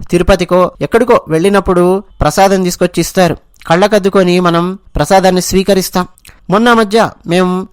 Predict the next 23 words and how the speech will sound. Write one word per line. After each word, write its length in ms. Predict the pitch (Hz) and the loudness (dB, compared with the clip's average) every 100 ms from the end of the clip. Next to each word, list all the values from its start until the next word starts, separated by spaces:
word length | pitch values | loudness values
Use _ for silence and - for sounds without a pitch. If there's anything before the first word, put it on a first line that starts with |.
| - | -8
విజయవాడ, 520 | 156 170 202 196 185 180 175 - - - - | -2 2 4 6 6 4 2 -2 -12 -16 -4
మంగళగిరి, 800 | 147 175 185 185 180 175 175 180 _ - | 0 2 2 2 2 2 0 -4 _ -4
వేదాద్రి 840 | 147 175 185 180 165 175 175 170 | 2 4 4 4 2 0 0 -2
అటు 140 | - 175 | -6 -2
వెళ్ళొచ్చాం, 420 | 190 220 - 143 - - | 2 2 0 -4 -4 -6
ప్రసాదము 560 | 170 202 240 226 208 214 | -4 2 2 2 2 0
తీసుకొని 420 | 202 214 233 214 | -2 -2 2 2
వచ్చాం. 320 | 202 240 220 - - | 0 0 -2 -4 -4
ఏం 180 | 180 226 | 0 0
చేస్తాం? 320 | 233 - 226 | 0 0 0
ప్రసాదం 440 | 208 190 214 214 | 0 0 2 2
మన 100 | 185 | 0
ఒక్కరమే 580 | 175 - _ - 233 240 | -2 -4 _ 0 4 4
తినాలని 440 | 214 214 220 214 196 | 2 2 4 2 2
కాదు 280 | 196 214 | 2 2
కదా, 160 | 220 254 - - | 0 0 -6 -4
ఎదురింట్లో 560 | 202 247 233 208 214 | 2 2 2 2 4
ప్రసాదం 440 | 214 190 175 202 196 | 2 0 2 2 0
ఇచ్చాం. 300 | 175 208 190 - - | -2 -2 -2 -6 -2
చాలా 220 | 147 214 | 2 2
పవిత్రంగా 640 | 247 220 214 220 214 202 185 | 2 2 0 0 0 2 4
వారు 180 | 180 170 | 4 2
తీసుకున్నారు, 840 | - 202 - 214 202 185 185 196 | -2 -4 -2 0 2 2 2 -2